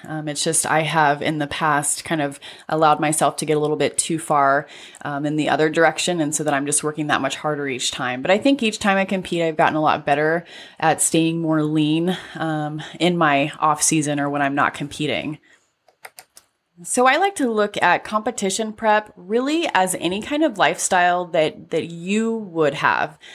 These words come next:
And maybe you're not doing all of the excessive cardio and all of the excessive food tracking and, you know, down to the each microgram or whatever. But I like to look at things one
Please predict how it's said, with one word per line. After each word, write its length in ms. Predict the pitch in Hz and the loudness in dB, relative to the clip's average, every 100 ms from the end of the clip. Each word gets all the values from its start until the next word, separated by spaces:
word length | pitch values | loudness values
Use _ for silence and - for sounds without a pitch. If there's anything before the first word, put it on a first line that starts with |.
| - - - | -20 -20 0
And 400 | 202 202 196 - | 2 2 0 -2
maybe 300 | 208 226 254 | 0 2 2
you're 180 | 214 | 0
not 220 | 190 180 180 | 2 0 0
doing 340 | 190 196 190 | -4 -4 0
all 240 | 175 170 | 0 0
of 220 | 180 175 - | -2 -6 -6
the 160 | 185 | -2
excessive 500 | 160 - 175 180 160 | -2 0 -2 0 -6
cardio 580 | - 214 208 190 180 175 | 0 2 2 2 2 2
and 120 | 165 | 2
all 200 | - 170 | 2 2
of 120 | 180 | 0
the 140 | 180 160 | 0 -2
excessive 760 | 156 - 185 175 175 160 156 | -2 0 2 2 0 0 -2
food 260 | - 220 214 | -4 0 0
tracking 640 | - 196 180 - 180 175 | 0 2 2 0 -4 -2
and, 440 | 170 - 160 156 156 _ | 0 2 0 -2 -8 _
you 160 | - | -4
know, 80 | 165 | -2
down 300 | 156 180 180 | 2 2 2
to 120 | 185 | -2
the 140 | 165 160 165 | -6 -4 -4
each 220 | 165 - | -6 -2
microgram 720 | 180 185 180 170 170 160 156 | 0 0 -2 -4 -2 -2 -2
or 80 | 156 | -4
whatever. 600 | 160 196 220 175 165 170 - - - - _ | 2 2 2 0 -2 -4 -10 -20 -20 -20 _
But 360 | 226 226 - - _ _ _ - | 2 4 0 -12 _ _ _ 2
I 180 | 226 | 2
like 260 | 302 330 311 | 4 2 2
to 120 | 247 | -2
look 300 | 202 185 185 | 0 0 0
at 180 | 202 190 | 0 0
things 680 | - 196 196 196 208 190 - - _ | 0 2 2 0 -6 -6 -6 -8 _
one 720 | 165 170 196 214 247 269 | -18 0 2 2 0 -2